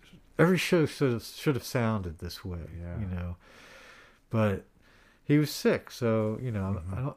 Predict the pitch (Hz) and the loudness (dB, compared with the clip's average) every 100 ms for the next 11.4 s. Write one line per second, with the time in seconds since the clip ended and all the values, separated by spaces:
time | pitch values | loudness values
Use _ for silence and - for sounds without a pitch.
0 | - 143 131 98 123 139 147 147 123 123 | -6 -4 -4 -2 2 4 4 4 2 2
1 | 110 101 101 101 104 104 98 95 95 101 | 2 2 0 0 0 0 2 2 0 2
2 | 101 98 95 110 95 95 - 101 95 - | 2 0 0 0 2 2 0 -2 -2 -2
3 | 90 87 - 90 87 82 - 87 80 - | -4 -6 -6 -4 -2 -4 -4 -4 -4 -10
4 | - - 85 90 90 87 82 80 82 80 | -20 -12 -8 -6 -8 -10 -10 -10 -10 -8
5 | 78 - 82 - 85 85 - - _ 165 | -10 -12 -16 -16 -18 -16 -18 -20 _ 10
6 | 185 202 196 196 196 165 - 175 160 127 | 10 8 6 4 4 0 0 2 2 2
7 | 110 - 117 113 117 - 107 98 92 92 | -2 -4 -2 -2 -2 -2 -2 -2 -4 -4
8 | 90 87 - _ _ _ _ _ _ _ | -6 -8 -14 _ _ _ _ _ _ _
9 | _ - 120 117 113 107 117 - 104 - | _ -4 0 4 4 4 2 2 -4 -2
10 | 98 90 92 90 92 87 120 107 104 95 | -2 -2 -4 -4 -6 -4 -2 -2 -2 -2
11 | 110 101 95 | 0 0 0